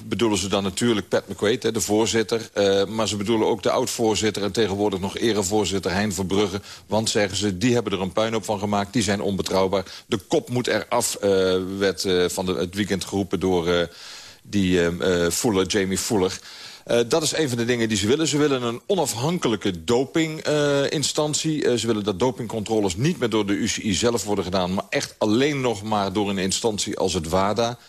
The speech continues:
Dat is natuurlijk ook wel een, eh, verla-, belangrijke verandering die ze willen. Maar ja, de power die ze hebben, de macht die ze hebben... Ik, ik twijfel daar wel een beetje aan. Als je kijkt naar de namen die erbij zijn komen zitten in het weekend...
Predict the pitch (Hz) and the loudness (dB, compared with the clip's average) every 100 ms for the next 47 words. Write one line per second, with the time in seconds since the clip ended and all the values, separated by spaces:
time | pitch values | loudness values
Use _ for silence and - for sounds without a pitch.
0 | - - 95 104 92 98 104 110 107 107 | -8 -4 -4 -4 -2 -2 0 0 0 -2
1 | 104 104 104 - 117 90 110 117 110 107 | 0 2 2 0 0 0 0 0 0 -2
2 | 98 104 107 98 101 98 95 104 - - | -2 -2 0 0 0 0 2 0 0 -8
3 | - - 135 117 98 - 170 147 110 101 | -12 -2 0 0 -2 0 2 2 2 2
4 | 98 92 95 101 139 160 135 101 95 90 | 2 0 -2 -2 -2 -2 -2 0 2 2
5 | 107 - - 85 - 185 170 131 101 92 | 2 0 -4 -6 0 0 2 0 2 0
6 | 92 90 85 - 85 90 - - 151 143 | 0 0 0 0 0 0 -4 -2 0 0
7 | 143 110 113 117 135 143 127 - 117 113 | -2 -2 -2 0 0 0 -2 -2 -2 0
8 | 95 123 123 120 104 123 110 95 95 120 | 2 0 0 -2 0 0 0 0 0 0
9 | 160 151 139 123 143 135 135 | 0 0 0 -2 0 0 -2